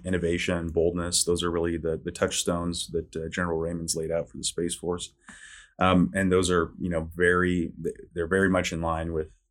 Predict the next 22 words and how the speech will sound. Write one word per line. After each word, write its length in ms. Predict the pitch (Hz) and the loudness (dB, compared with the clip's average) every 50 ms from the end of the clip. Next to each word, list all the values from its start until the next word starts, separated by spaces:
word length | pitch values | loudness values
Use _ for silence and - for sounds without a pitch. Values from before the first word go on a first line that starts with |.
| _ _ - 95 | _ _ -4 -2
uh, 120 | 85 69 - - | -2 -2 -4 -2
with 200 | 80 92 87 - | -2 -2 0 0
the 120 | 87 80 | -2 0
Air 120 | 80 85 87 | 0 0 0
Force. 460 | - 98 98 98 101 - - - - _ _ _ _ _ _ _ _ _ _ _ | 2 0 0 0 0 -2 -4 -4 -8 _ _ _ _ _ _ _ _ _ _ _
And, 340 | 90 87 90 90 87 85 80 | 2 4 4 4 4 2 2
and 160 | 85 87 90 | 0 0 2
you 100 | 90 90 | 2 4
look 180 | 85 92 90 - | 4 2 2 2
at 120 | - - | -4 -2
how 340 | 82 90 85 85 85 85 85 | 0 2 2 4 4 4 4
acquisition, 880 | 87 90 90 - 87 85 85 90 85 - 95 87 87 87 85 80 82 85 - | 2 0 0 0 -4 -2 -2 0 0 0 0 0 0 -2 -4 -6 -8 -10 -10
um, 300 | 90 87 85 80 85 90 - _ _ _ _ _ | -10 -8 -8 -8 -10 -12 -14 _ _ _ _ _
processes 560 | 98 92 87 - 90 85 - 92 90 87 87 - | 4 4 4 4 2 0 0 0 0 -2 -2 0
have, 200 | 87 85 80 76 - - - | 0 0 0 -2 -10 -8 -6
have 140 | 92 85 85 | -4 -2 -2
evolved, 540 | 85 80 80 78 82 80 85 82 - - - - | -2 0 0 0 0 0 0 -2 -4 -12 -14 -12
uh, 140 | 80 76 73 - - _ _ _ _ _ | -12 -12 -12 -16 -20 _ _ _ _ _
over 180 | 90 87 82 85 | -4 -2 -2 -2
time. 500 | 82 - 87 85 85 85 85 87 87 90 - - | -2 -2 -2 -2 0 -2 -2 -4 -6 -8 -10 -10
And, 240 | 80 80 82 80 | -8 -6 -6 -6
uh, 100 | 80 80 | -6 -8